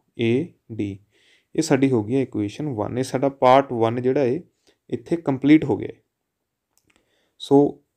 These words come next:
ਦੂਸਰੇ ਸਟੈਪ ਦੇ ਵਿੱਚ ਬਿਲਕੁਲ ਸੇਮ ਅਸੀਂ ਦੂਸਰੀ ਟ੍ਰਾਈਐਂਗਲ ਨੂੰ, ਆਪਣੀ ਜਿਹੜੀ ਮੇਨ ਟ੍ਰਾਈਐਂਗਲ ਹੈ, ਉਹਦੇ ਨਾਲ ਬਿਲਕੁਲ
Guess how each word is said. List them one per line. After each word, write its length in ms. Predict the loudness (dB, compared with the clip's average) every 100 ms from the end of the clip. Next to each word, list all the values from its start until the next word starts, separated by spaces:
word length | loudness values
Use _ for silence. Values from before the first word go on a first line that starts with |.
| _ -2
ਦੂਸਰੇ 280 | 2 4
ਸਟੈਪ 260 | 4 2 0
ਦੇ 100 | 0
ਵਿੱਚ 200 | -2 -2
ਬਿਲਕੁਲ 360 | -2 0 0 0
ਸੇਮ 420 | 0 0 2 0
ਅਸੀਂ 180 | 0 0
ਦੂਸਰੀ 600 | -2 -2 -2 0 0 -6 _ _ _ _
ਟ੍ਰਾਈਐਂਗਲ 560 | 0 2 2 2 2 2
ਨੂੰ, 240 | -2 -6
ਆਪਣੀ 260 | -8 -6 -2
ਜਿਹੜੀ 140 | -2
ਮੇਨ 340 | 0 2 2 2
ਟ੍ਰਾਈਐਂਗਲ 460 | 2 0 0 -4
ਹੈ, 60 | -2
ਉਹਦੇ 100 | -2
ਨਾਲ 120 | -2
ਬਿਲਕੁਲ 420 | -2 -2 -2 -6